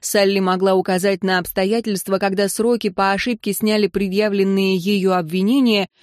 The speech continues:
потому что их объединили в одно производство с показаниями Мишель, от которых девушка отказалась.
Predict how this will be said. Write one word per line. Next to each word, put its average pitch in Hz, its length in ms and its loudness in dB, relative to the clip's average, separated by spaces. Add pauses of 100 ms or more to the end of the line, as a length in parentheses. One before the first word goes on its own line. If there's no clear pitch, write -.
потому 269 320 0
что - 180 -2
их 269 220 0
объединили 220 640 0
в 214 80 -2
одно 214 300 0
производство 208 760 -2
с 220 100 -4
показаниями 226 880 0
Мишель, 240 500 0
от 165 100 -4
которых 175 380 -2
девушка 180 440 -2
отказалась. 208 720 -4